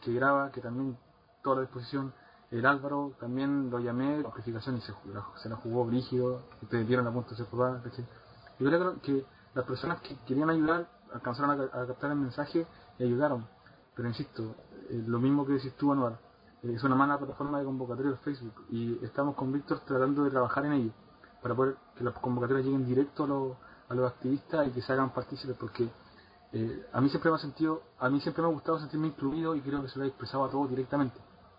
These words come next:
Y por lo mismo me gusta hacer incluir los, eh, incluir a los demás, para que se sientan incluidos y trabajen. Creo que lo he logrado bien. Y por ello que, que cuando les pido, les pido a los activistas que trabajan directamente conmigo a-, algo, lo hacen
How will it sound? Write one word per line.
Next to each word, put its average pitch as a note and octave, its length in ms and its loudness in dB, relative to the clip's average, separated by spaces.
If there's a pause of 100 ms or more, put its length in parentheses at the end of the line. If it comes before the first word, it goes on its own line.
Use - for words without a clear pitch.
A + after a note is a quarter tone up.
(580)
Y A2+ 140 0
por A#2 120 0
lo A#2 80 2
mismo C#3 240 4
me C3+ 80 4
gusta C#3 420 -2 (260)
hacer - 200 -2
incluir C3+ 300 2
los, C#3 120 2 (520)
eh, A2 180 -8 (160)
incluir C3+ 240 2
a D3 60 2
los C#3 80 0
demás, B2+ 300 2
para A2 200 -12
que A2+ 60 -12
se A2+ 60 -12
sientan C3 260 -4
incluidos B2+ 340 -4
y B2+ 40 -6
trabajen. B2+ 380 -4 (440)
Creo C#3 160 -2
que C#3 80 -4
lo C3 80 -6
he - 40 -10
logrado C3+ 420 0
bien. B2+ 280 -2 (720)
Y A#2 100 -4
por B2 160 0
ello C#3+ 220 4
que, C#3+ 400 0
que B2 100 -4
cuando B2 480 -2 (160)
les A#2 120 -4
pido, C3 260 2 (120)
les A2+ 120 -8
pido C#3 160 0
a - 20 0
los C3 200 0
activistas C3 460 -2
que B2 60 -2
trabajan B2+ 240 2
directamente C3 420 0
conmigo C3+ 400 2
a-, - 220 -6
algo, C#3 320 2
lo C3 160 2
hacen C3+ 240 -2